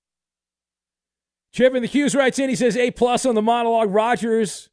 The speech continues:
could give diva lessons to Madonna and Beyonce," he points out. Late Night Gear Grinder says, "A plus on the Karen Rodgers soap opera. It's mind-boggling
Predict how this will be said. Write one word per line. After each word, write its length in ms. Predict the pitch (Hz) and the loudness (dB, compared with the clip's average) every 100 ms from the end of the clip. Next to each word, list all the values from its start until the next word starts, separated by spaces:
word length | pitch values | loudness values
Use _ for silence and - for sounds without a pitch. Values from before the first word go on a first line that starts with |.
| _ _ _ _ _ _ _ - | _ _ _ _ _ _ _ -8
could 220 | 190 147 | -8 -2
give 340 | 196 208 143 | -2 -2 -4
diva 300 | 185 240 220 | -6 -4 -2
lessons 560 | 202 196 190 196 180 - | -2 -2 -4 -6 -10 -6
to 100 | 190 | -6
Madonna 640 | 170 135 185 208 208 208 | -4 -6 -6 -4 -6 -6
and 160 | 175 165 | -8 -8
Beyonce," 680 | 160 170 208 202 143 90 - _ _ _ _ _ _ _ _ | -6 -6 -6 -8 -10 -12 -18 _ _ _ _ _ _ _ _
he 120 | 127 | -18
points 340 | 120 127 120 127 | -16 -16 -16 -16
out. 240 | 117 160 _ _ _ _ _ _ _ _ _ _ - | -14 -16 _ _ _ _ _ _ _ _ _ _ -10
Late 240 | 147 165 | -10 -8
Night 320 | 165 160 131 | -8 -8 -10
Gear 220 | 151 185 | -6 -6
Grinder 440 | 165 160 170 180 220 | -6 -8 -6 -6 -6
says, 680 | - 160 165 165 147 - _ _ _ _ _ 160 _ _ _ _ _ _ _ _ _ 151 | -4 -2 -2 -4 -8 -14 _ _ _ _ _ _ _ _ _ _ _ _ _ _ _ -6
"A 160 | 180 | -6
plus 500 | - 185 185 190 - | -4 -4 -2 -4 -4
on 220 | 175 151 147 | -6 -6 -8
the 500 | 147 147 143 135 _ _ _ | -10 -6 -6 -8 _ _ _
Karen 400 | - 208 226 214 | -6 -4 -2 -2
Rodgers 480 | 185 185 196 175 170 | 0 0 0 -2 -4
soap 320 | - 196 196 | -2 -2 0
opera. 440 | 185 175 175 180 165 | -2 -2 -4 -4 -6
It's 160 | - | -4
mind-boggling 1000 | 165 226 247 202 202 196 180 180 175 | -4 -2 -2 0 0 0 -2 -4 -6